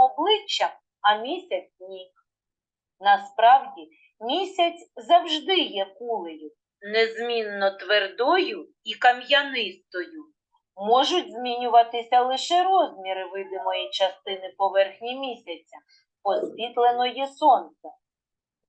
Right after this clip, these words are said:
Місяць, на відміну від сонця, не є джерелом світла. Тому місячне сяйво — це насправді сонячне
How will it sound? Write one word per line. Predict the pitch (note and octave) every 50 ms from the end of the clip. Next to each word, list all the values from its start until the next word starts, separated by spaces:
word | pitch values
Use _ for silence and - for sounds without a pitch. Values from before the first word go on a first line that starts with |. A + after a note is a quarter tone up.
| _ _
Місяць, | G3 G#3 B3 D#4+ F4+ D#4+ - A#3+ F3+ - - _ _ _ _ _ _ -
на | G3+ A3+ A#3
відміну | B3 C#4 - C#4+ D4+ D4+ C#4+ B3 A3 G#3 G#3
від | G#3 A#3 B3+ B3+ -
сонця, | _ _ - D4 C4+ A#3 G3+ - - _ _ - G4 G4+ G4 F#4 E4+ E4+ F4 E4+ E4+
не | G#3+ A#3 C4+ F4 G4+
є | E4 D#4+ D4 A#3+ A3 A3+ -
джерелом | - - C#4+ D4 D4 D4+ D#4 D4 - D#4 - G3 G#3
світла. | - _ _ - - G4 G4 F#4 F4+ E4+ E4 D4 - - _ _ _ _ _ _ _ _ _ -
Тому | A3 G#3+ G#3+ A3 A#3 A3+ A3
місячне | A3+ A#3 A#3+ A#3+ - A3+ G#3 G3+ G3+ - - G3+ F#3+ F#3 F#3+
сяйво — | _ _ A3 A3 B3 C#4 D#4 C#4+ - F3 D#3+ - _ _ _ _ _ _ _
це | _ A3 A3+ A3+ A3
насправді | G#3 G3 F#3 - - _ - G#3 A3 A#3+ C#4+ C#4+ - - - F4 - _ _
сонячне | _ _ _ - E4 F4 D#4+ C4+ A#3 G#3 F#3+ F#3 - - - G3 G3+ G3+ -